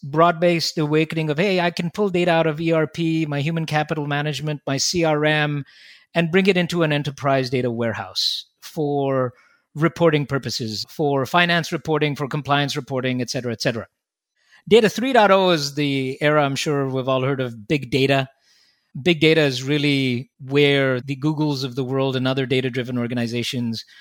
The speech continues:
enabled the light bulb going off for the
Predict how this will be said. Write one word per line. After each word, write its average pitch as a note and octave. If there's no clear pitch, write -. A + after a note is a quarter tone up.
enabled F#3+
the D#3+
light D3
bulb C#3+
going C#3
off C3
for A#2
the A#2